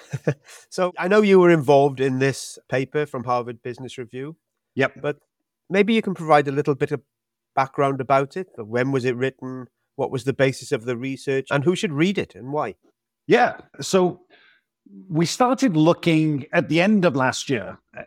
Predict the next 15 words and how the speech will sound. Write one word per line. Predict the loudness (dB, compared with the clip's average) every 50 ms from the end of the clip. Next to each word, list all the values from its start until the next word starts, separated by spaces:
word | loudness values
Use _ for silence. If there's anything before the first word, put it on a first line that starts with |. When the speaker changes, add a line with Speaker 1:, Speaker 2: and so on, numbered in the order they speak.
| _
Speaker 2:
as | -4 -2 -2 -2 -4 -4
to | -2 0 2 0 0
kind | 0 0 0 0 0
of | 0 0
what | 0 0 0 0
manufacturing | 0 0 2 2 0 0 -2 -4 -4 -4 -4 -2 -2 -2 -2 -6 -6 -4
companies | -2 -2 -2 -2 -4 -6 -4 -4
were | -6 -6
doing, | -2 0 0 0 0 -2 -2 -4 -6 -8 -12 _ _ _ _ _ _ _ _ _ _ -2
and | 0 0 0 0 0 -2 -4 -6 -8 -10 -14 -18 -10 -6
particularly | -6 -6 -4 -4 -4 -4 -2 -2 0 0 2 2 2 2 0 0 -2
around | -2 -2 -2 0 -2 -2 -2
digital | -2 -2 -2 0 0 -2 -2
transformation | -2 -2 -2 -2 -2 -6 -6 -6 -4 -4 -4 -4 -6 -6 -4 -4 -4 -4 -2
and | -2 -2 0 -2 -2 -4